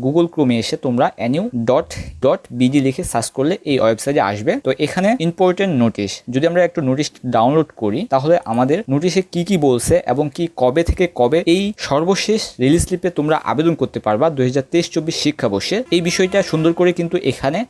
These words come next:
উল্লেখ করছে। এই বিষয়টা আমি ক্লিয়ার করার চেষ্টা করব যে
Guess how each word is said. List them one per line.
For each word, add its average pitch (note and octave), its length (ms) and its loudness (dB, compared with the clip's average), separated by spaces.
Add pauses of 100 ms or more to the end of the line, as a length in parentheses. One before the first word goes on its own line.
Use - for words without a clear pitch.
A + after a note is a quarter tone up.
উল্লেখ E3 220 4 (100)
করছে। G2+ 240 -4 (180)
এই G3 100 2
বিষয়টা F#3+ 420 -2 (200)
আমি C#3+ 220 2 (120)
ক্লিয়ার G3 240 2
করার G#3 220 2
চেষ্টা F3+ 300 0
করব E3+ 140 0 (200)
যে B2+ 100 2